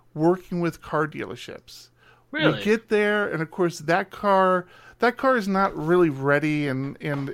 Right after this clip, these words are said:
Speaker 1: it's not certified, and it's not really on display yet, but they have these other cars that are kind of the same thing, just a few thousand dollars more. And I'm like, "Yeah, no,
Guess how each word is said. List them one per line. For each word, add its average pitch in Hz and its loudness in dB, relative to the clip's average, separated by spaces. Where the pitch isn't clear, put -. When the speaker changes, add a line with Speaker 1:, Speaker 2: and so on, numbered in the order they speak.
Speaker 1:
it's 165 -8
not 196 -2
certified, 165 0
and 135 -6
it's 165 -4
not 202 2
really 190 4
on 170 0
display 160 0
yet, 156 0
but - -2
they 170 2
have 190 0
these 165 -4
other 247 2
cars 143 0
that 151 -4
are 147 -10
kind 302 -2
of 277 -2
the 214 -4
same 202 -2
thing, 180 -2
just 165 -12
a 156 -4
few 226 -6
thousand 180 -2
dollars 151 -4
more. 143 -4
And 190 -4
I'm 208 -4
like, 214 -6
"Yeah, 262 -2
no, 214 -4